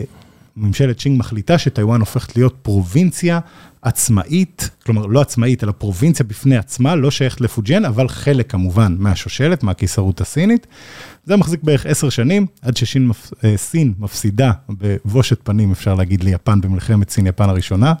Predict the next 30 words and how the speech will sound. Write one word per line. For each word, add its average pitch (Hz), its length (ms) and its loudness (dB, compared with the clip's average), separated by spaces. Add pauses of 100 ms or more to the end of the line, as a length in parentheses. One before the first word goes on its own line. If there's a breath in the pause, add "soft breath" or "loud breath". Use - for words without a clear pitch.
באלף 101 180 -2
שמונה 104 220 0
מאות 98 120 -2
תשעים 107 240 0
וחמש, 156 420 0 (540 loud breath)
ובמסגרת 135 500 0
הסכמי 117 400 0
שימונוסקי 101 640 0
שמסיימים 98 640 0
את 110 60 2
המלחמה 107 440 0
הזאת, 151 260 0 (460 loud breath)
מוגדר 113 460 2
שטיוואן 127 800 0
הופכת 110 440 -2
להיות 104 200 0
חלק 101 420 0 (160)
מיפן 95 1000 0
בעצם, 82 320 -4
מהקיסרות 92 760 0
האימפריאליסטית 95 920 0
היפנית 85 440 -2
באותה 85 240 -2
תקופה. - 380 -2 (720 loud breath)
אמ, 107 480 2 (240)
ואז 175 260 0
יש 170 140 -6
בעצם 170 240 0
חמישים 156 380 0
שנות 165 380 0